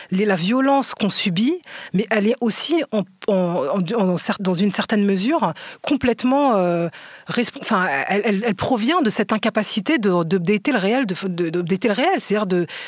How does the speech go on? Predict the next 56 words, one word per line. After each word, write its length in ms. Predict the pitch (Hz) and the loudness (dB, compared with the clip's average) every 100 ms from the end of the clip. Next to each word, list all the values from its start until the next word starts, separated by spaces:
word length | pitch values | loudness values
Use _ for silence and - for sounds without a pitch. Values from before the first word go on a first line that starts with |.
| - | -4
d'une 360 | 170 190 190 226 | 0 0 0 0
incapacité, 640 | 240 247 220 - 208 311 | 0 0 -2 -2 -2 -2
finalement, 360 | 311 208 220 294 | 0 0 0 0
à 120 | 202 | 0
voir 440 | 165 170 214 311 240 | -2 -2 2 2 2
le 100 | 185 | -2
pays 240 | - 214 | -2 -2
tel 160 | 262 202 | -2 -4
qu'il 220 | - 185 | -4 -2
est. 100 | 185 - - - - | -4 -6 -16 -14 -4
Et 60 | |
je 100 | 165 | -2
crois, 340 | 190 - 277 285 - | -2 0 2 0 -2
en 100 | 214 | -4
ce 160 | 202 196 | -2 -2
sens, 300 | - 233 - | -2 -2 -2
encore 240 | 202 226 | -2 0
une 100 | 202 | 0
fois, 180 | 185 247 | -2 -4
que 120 | - | -2
le 80 | 185 | -4
cinéma 440 | 180 208 196 214 254 | -2 0 0 0 0
a 100 | 180 | 0
une 200 | 180 196 | 2 2
énorme 380 | 220 214 247 | 2 2 0
responsabilité. 800 | 208 185 196 180 165 160 160 226 285 - - - | 0 -2 -2 -2 -4 -4 -4 -6 -6 -12 -12 -6
Il 100 | 202 | -4
peut 100 | 196 | -2
pas 140 | 226 208 | 0 0
tout. 240 | - 262 | 0 -2
Je 80 | 233 | 0
veux 60 | 170 | 0
dire, 140 | 202 | -2
le 60 | 180 | -2
cinéma, 380 | - 185 202 | -2 0 2
il, 280 | 196 160 165 | 0 -2 -4
il 140 | 180 190 | -2 0
est, 220 | 208 175 | -2 -4
c'est, 180 | 190 170 | -4 -4
il 160 | 180 170 | -4 -2
est 100 | 180 | -2
f-, 180 | - 196 | -2 -2
le 60 | |
fruit 220 | 185 - 247 | -2 -2 -2
d'un 140 | 165 | -2
con-, 160 | - 185 | -4 -4
du 140 | 160 | -4
contexte 500 | - 185 220 - 185 | -4 -2 -2 -2 -4
sociologique 520 | - 185 196 175 220 | -4 -2 0 0 0
et 40 | 190 | -2
politique 380 | 175 175 - | -2 -4 -2
dans 100 | 202 | -2
lequel 200 | 165 208 | -2 -2
il 120 | 170 165 | -2 -2
est 40 | |
fait. 260 | - 240 | -2 -4